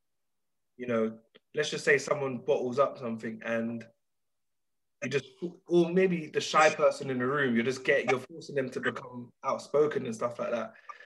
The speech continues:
Sometimes it's not always you voicing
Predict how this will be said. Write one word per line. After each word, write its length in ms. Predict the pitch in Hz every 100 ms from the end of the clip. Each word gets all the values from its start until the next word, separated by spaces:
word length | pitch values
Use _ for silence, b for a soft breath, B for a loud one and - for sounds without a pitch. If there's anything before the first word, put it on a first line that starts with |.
| B
Sometimes 480 | - 190 214 196 170
it's 140 | 151
not 260 | 175 - -
always 520 | 175 175 156 135 127
you 220 | 127 139 143 _ _ _ _ _ _ 127
voicing 640 | 147 151 - 135 120 113